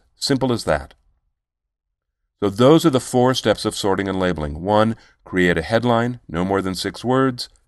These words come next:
Two, sort your ideas into a specific number of folders.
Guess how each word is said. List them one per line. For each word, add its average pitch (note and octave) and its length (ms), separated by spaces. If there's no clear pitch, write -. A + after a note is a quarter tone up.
Two, B2 400
sort A2 320
your A2+ 140
ideas G#2+ 340
into F2+ 240
a E2+ 40
specific F#2 560
number F#2+ 400
of E2 180
folders. B2 640